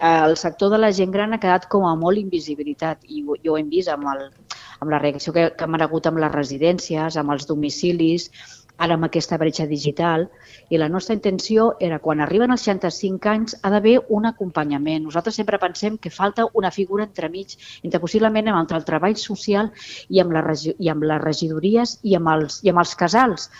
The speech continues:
perquè els casals són una entrada de persones que participen dins de la comunitat. Aquests dos anys la gent gran s'ha quedat molt aïllada. Ara els està costant moltíssim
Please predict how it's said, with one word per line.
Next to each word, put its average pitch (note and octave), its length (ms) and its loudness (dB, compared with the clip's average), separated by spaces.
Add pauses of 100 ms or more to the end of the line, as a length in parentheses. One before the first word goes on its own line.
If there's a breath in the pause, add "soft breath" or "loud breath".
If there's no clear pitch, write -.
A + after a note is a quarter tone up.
(120 loud breath)
perquè E3+ 240 -2
els - 100 -8
casals A3 380 0
són G#3+ 160 0
una G3+ 220 0
entrada G#3 420 0
de F#3+ 120 0
persones G3+ 500 -4
que F#3+ 100 -4
participen E3+ 640 -4
dins D#3 160 -4
de D#3 80 -2
la D3+ 80 -2
comunitat. D#3 480 -4 (300 loud breath)
Aquests A3 280 -6
dos A3+ 220 4
anys G#3+ 400 0 (200 loud breath)
la E3 140 0
gent G3+ 240 0
gran G3+ 200 2
s'ha G3 120 -6
quedat F3+ 380 0
molt G#3+ 460 2
aïllada. D3 580 -2 (360 loud breath)
Ara F3 160 2
els F#3+ 200 -2
està - 200 -4
costant G3+ 400 -2
moltíssim G3 600 -2